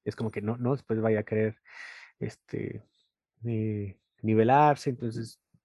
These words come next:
y también yo creo que, y entiendo la parte de recursos humanos, lo hace para que tú te esfuerces también en tu trabajo y digas, bueno, yo, este señor que ya lleva aquí veinte años en la empresa gana esto, bueno, pues si yo me esfuerzo o, o hago los méritos suficientes, pues mi sueldo va a ir,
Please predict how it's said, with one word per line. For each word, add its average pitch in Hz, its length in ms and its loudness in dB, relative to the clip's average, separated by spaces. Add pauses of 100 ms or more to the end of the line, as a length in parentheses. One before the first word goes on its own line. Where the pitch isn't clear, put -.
y 123 180 -8 (960)
también 175 240 4
yo 190 80 4
creo 175 120 4
que, 165 100 4
y 131 140 6
entiendo 131 360 2
la 120 120 2
parte 113 260 -2
de 107 100 -6
recursos 120 280 -10
humanos, 131 380 0
lo 120 180 0
hace 139 380 0 (680)
para 117 180 0
que - 120 -6
tú 135 140 0
te 156 120 6
esfuerces 135 640 2
también 120 200 0
en 120 80 -2
tu - 60 -18
trabajo 117 360 -2
y 123 40 0
digas, 104 200 -2
bueno, 107 220 -2
yo, 120 360 0 (280)
este 123 300 -2
señor 120 340 -2
que - 140 -20
ya 107 60 2
lleva 110 200 2
aquí 110 200 -6
veinte 110 300 0
años 117 180 -2
en 123 80 -2
la 120 60 0
empresa 120 340 0
gana 123 300 0
esto, 131 360 -4
bueno, - 160 -12
pues - 160 -20
si 104 120 -12
yo 113 240 0 (800)
me 110 140 0
esfuerzo 135 680 2
o, 113 580 2
o 110 100 0
hago 127 140 4
los 127 120 4
méritos 123 300 -2
suficientes, 127 440 -4
pues - 300 -6
mi 123 120 0
sueldo 120 340 -2
va 117 100 2
a 113 40 4
ir, 110 100 0